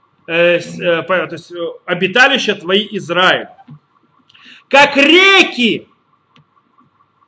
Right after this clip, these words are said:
то есть которые были по-, по-, возле них посаженцы есть в, э, в садах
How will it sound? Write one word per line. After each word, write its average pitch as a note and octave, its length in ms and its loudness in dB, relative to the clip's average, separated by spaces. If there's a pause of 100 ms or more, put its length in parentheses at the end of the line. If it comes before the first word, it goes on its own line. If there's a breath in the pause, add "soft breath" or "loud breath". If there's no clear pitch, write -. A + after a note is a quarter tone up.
(1080)
то F#3+ 60 -8
есть F3 120 -6
которые A3 400 4
были G#3+ 200 4
по-, G3+ 120 -6
по-, F#3 220 -4
возле G3+ 220 -2
них G#3 120 -4
посаженцы G#3+ 720 -2
есть F3+ 540 -4 (200)
в, F3 60 -6
э, D#3+ 800 -4
в - 80 -20
садах E3+ 800 -4